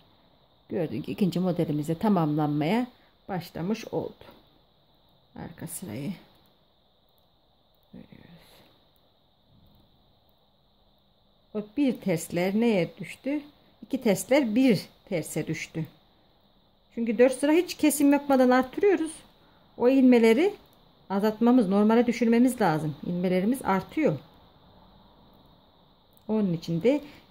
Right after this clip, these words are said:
bu işlemi iki sırada kesip normal sayısını indireceğiz. Arka sıra.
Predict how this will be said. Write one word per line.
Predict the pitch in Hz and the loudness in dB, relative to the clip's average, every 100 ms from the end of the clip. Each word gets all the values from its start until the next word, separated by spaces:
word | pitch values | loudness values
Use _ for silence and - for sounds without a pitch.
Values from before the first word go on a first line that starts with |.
| _ _ | _ _
bu | 269 285 | -4 -2
işlemi | 196 - 180 180 | 0 -2 -4 -2
iki | 285 - | -4 -6
sırada | - 180 165 - 226 285 - - _ _ _ _ _ | -4 -2 -2 0 0 0 -6 -18 _ _ _ _ _
kesip | - 233 - 254 294 - - - | -6 -6 -4 -4 -6 -10 -16 -8
normal | 214 156 151 165 | -4 -4 -4 -6
sayısını | 214 175 - 226 233 - | -6 -6 -4 -4 -6 -10
indireceğiz. | 190 165 - - - - - - _ _ _ _ _ _ _ _ _ _ _ _ _ _ _ _ _ _ _ _ _ _ - | -10 -8 -10 -16 -20 -20 -20 -20 _ _ _ _ _ _ _ _ _ _ _ _ _ _ _ _ _ _ _ _ _ _ -20
Arka | - - - - | -20 -20 -20 -20
sıra. | - - - - | -20 -20 -14 -12